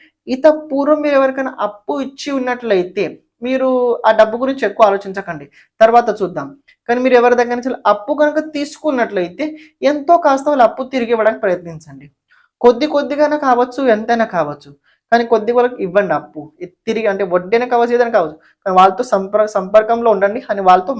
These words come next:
మాట్లాడుతూ ఉండండి. ఎస్కేప్ వాళ్ళతో అస్సలు అవ్వకండి, లేకపోతే అయితే అనవసరమైన గొడవలు జరిగే అవకాశం అయితే చాలా ప్రబలంగా కనబడుతున్నాయి. ఇంకో పాయింట్, మీ స్నేహితుల లోపల ఎవరైనా ప్రత్యేకంగా ఈ ఎం అక్షరానికి సంబంధించిన ఎవరైనా వ్యక్తి ఉన్నట్లయితే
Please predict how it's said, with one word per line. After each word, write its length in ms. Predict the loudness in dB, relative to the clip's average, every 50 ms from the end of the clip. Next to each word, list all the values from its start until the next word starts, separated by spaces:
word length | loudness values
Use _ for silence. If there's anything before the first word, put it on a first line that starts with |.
| -4 -4
మాట్లాడుతూ 480 | -4 -6 0 2 2 2 2 0 -4 -6
ఉండండి. 280 | -6 -6 -6 -8 -10 -14 -20 _ _ _ _ _ _ -4
ఎస్కేప్ 380 | -4 -4 -4 -6 -6 -2 2 4
వాళ్ళతో 220 | 4 4 4 2 0 0 0
అస్సలు 260 | 2 2 2 2 4
అవ్వకండి, 320 | 2 2 -2 -2 -2 -4 -4
లేకపోతే 380 | -4 -4 -4 -4 -4 -2 -2 -4
అయితే 140 | -4 -6 -10 -14 -14 _ _ _ _ _ 0 0
అనవసరమైన 640 | 2 2 0 0 -2 -4 -6 -6 -6 -4 -4 -2 0 0
గొడవలు 280 | 2 2 2 2 2 0 0
జరిగే 180 | 2 2 2 2
అవకాశం 300 | 2 0 -4 -6 -6 -8 -10
అయితే 120 | -12 -10 -8
చాలా 120 | -8 -8 -4 -4
ప్రబలంగా 460 | -4 -2 0 -2 -2 -2 -4 -8 -10 -10 _ _ _ -8
కనబడుతున్నాయి. 560 | -6 -4 -4 -4 -6 -8 -10 -14 -18 -18 -20 _ _ _ _ _ _ _ _ _ _ _ _ _ _ _ _ _ _ -6 -6
ఇంకో 200 | -4 0 0 0 0 0 -2
పాయింట్, 200 | -4 -4 -8 -14 _ _ _ _ _ _ _ _ _ _ _ _ _ _ -4 -2
మీ 100 | 0 0 -2 -2 -4 -6
స్నేహితుల 600 | -4 -2 0 0 0 0 -2 -4 -6 -6 -6 -4 -6 -4 -4 -2 0 0 -2 -2 0 0
లోపల 240 | 0 2 2 2 2 2 2
ఎవరైనా 260 | 2 2 0 0 -2 -2 -2
ప్రత్యేకంగా 640 | -4 -4 -4 -4 -6 -4 -2 -2 -2 2 4 2 2 2 -2 -10 _ -10
ఈ 20 | 0 2 2 2
ఎం 80 | 2 -2 -6 -8 -10
అక్షరానికి 560 | -10 -8 -6 -4 -4 -4 -4 -6 -8 -10 -12 -12 -12 _ _ -10
సంబంధించిన 480 | -10 -8 -6 -6 -6 -8 -10 -10 -6 -4
ఎవరైనా 220 | -4 -2 -2 -2 -4
వ్యక్తి 220 | -4 -6 -6 _ -10 -8
ఉన్నట్లయితే 500 | -6 -6 -6 -4 -4 -6 -6 -6 -8 -10